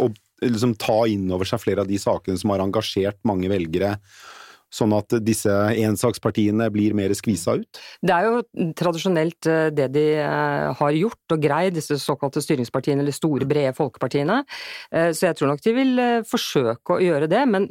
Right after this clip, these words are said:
Speaker 2: problemet deres er, og det har både, det problemet har både Høyre og Arbeiderpartiet, Arbeiderpartiet kanskje i noe større utstrekning, det er at de er splittet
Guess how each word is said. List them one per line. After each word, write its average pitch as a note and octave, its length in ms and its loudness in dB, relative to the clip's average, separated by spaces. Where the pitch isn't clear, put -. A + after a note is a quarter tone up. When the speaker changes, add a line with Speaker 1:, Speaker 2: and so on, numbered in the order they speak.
Speaker 2:
problemet D3+ 500 0
deres F3 220 0
er, A#3 240 2
og D#3+ 80 -2
det E3 160 0
har D#3 340 0
både, D3 200 -2
det D3+ 100 0
problemet D3 300 0
har - 20 -2
både D3 160 -2
Høyre C3+ 160 0
og D3 80 2
Arbeiderpartiet, D3 560 -2
Arbeiderpartiet D3 500 -2
kanskje D#3+ 160 0
i D#3+ 80 2
noe D3+ 160 0
større D3 240 0
utstrekning, C#3+ 400 -2
det G3 160 0
er - 180 -2
at E3 100 -2
de F#3+ 80 0
er F#3 120 -2
splittet - 640 -4